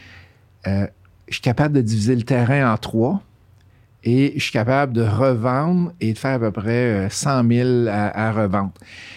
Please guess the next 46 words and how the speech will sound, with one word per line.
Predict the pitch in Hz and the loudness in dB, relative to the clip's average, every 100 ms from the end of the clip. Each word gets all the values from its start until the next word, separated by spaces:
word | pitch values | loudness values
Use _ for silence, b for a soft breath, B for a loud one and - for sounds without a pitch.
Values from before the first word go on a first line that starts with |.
| B B B | B B B
Et, | 120 123 | 2 2
euh, | 117 | 2
je | 113 | 2
le | 120 | 0
travaillais | 107 131 131 139 | 0 0 2 2
avec | 156 127 127 | 2 0 0
un, | 117 | 0
un | 123 | 0
de | 127 | 2
mes | 120 120 | 0 0
étudiants, | 117 110 104 127 139 165 175 170 | -2 -4 0 2 2 0 -4 -8
puis | - 120 117 113 110 - B B B B B B B B | -4 0 2 0 -2 -6 B B B B B B B B
ouais, | 123 135 143 143 147 | 0 2 2 2 2
je | 131 127 | 0 0
sais | 147 | 0
pas | - 165 | -2 -2
si | 143 | -2
le | 120 | 0
terrain | 135 127 135 | 0 0 0
va | 127 | 0
se | 113 | 0
vendre, | 110 120 123 120 120 117 | 0 0 2 2 0 -2
puis | 113 | -4
là, | 113 120 117 | -2 0 0
il | 113 | 0
y | 113 | 0
avait | 107 117 | 0 0
des | 107 117 113 104 | 0 0 0 2
inquiétudes, | 120 117 127 117 127 117 117 107 | 0 2 -2 -2 0 2 2 -2
puis, | 104 104 110 110 | -2 0 2 2
euh, | 110 107 110 73 - | 0 0 -2 -4 -6
j'aurais | - 120 139 165 | -4 0 2 2
dû | 147 180 | 0 -4
le | |
prendre, | - 107 127 117 95 117 | -4 -2 -2 -4 -6 -2
j'aurais | 127 139 | 0 2
dû | 127 | 2
embarquer | 165 135 143 - 160 139 | 0 0 -2 -4 -4 -2
dedans. | 101 120 151 - B B B B B | 0 0 -2 -6 B B B B B
Le | 131 139 | 0 2
gars, | 165 196 | 2 0
qu'est-ce | 135 - | -2 -2
qu'il | 127 | -4
a | |
fait ? | - 151 156 | -2 -4 -2
On, | 113 | -6